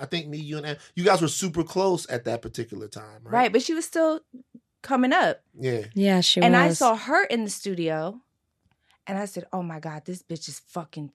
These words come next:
Speaker 2: talented as hell." And then I went back to Kanye and I was like,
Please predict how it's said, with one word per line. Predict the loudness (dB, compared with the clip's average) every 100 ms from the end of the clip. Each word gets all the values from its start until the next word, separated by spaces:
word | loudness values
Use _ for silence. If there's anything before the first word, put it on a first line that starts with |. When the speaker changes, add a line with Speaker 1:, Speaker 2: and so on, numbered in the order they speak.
| -12
Speaker 2:
talented | -6 -4 -6 -8 -12 -12
as | -14
hell." | -12 -4 -2 -2 -6 -14 _ _ _ _ _ _ _ _ _ _ _ -4
And | -2
then | 0
I | 0 0
went | 0 -2 0
back | -2 -2 -10 _ _ _ _ _
to | -6 -4
Kanye | -2 -2 -2 -4 -8 -6
and | -4
I |
was | -4 -4
like, | -6 -8 -10